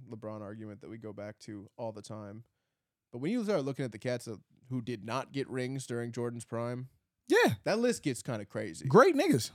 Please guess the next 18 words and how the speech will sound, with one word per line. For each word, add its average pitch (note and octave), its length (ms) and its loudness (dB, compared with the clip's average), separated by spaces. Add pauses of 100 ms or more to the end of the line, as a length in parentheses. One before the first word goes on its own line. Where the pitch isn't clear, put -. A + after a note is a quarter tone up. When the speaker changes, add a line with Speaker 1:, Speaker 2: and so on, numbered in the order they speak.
Speaker 1:
<laughs> - 140 -20
That G#3+ 500 2
list A3 220 2
gets C#3 160 -2
really B2 80 0
Speaker 2:
Great G3 160 10
Speaker 1:
crazy. F#3+ 220 4 (180)
Speaker 2:
niggas. - 20 -14
Speaker 1:
You're - 100 -14
Speaker 2:
Great E3+ 180 6
Speaker 1:
talking A#2 140 2
Speaker 2:
niggas. G#2 60 -4
Speaker 1:
about F2 220 -6 (560)
Stockton, A2 500 -2
Malone, G#2 640 -6 (240)
Barkley, A2+ 560 -2 (480)
Ewing, A2+ 560 -4 (220)
uh, F#2+ 420 -6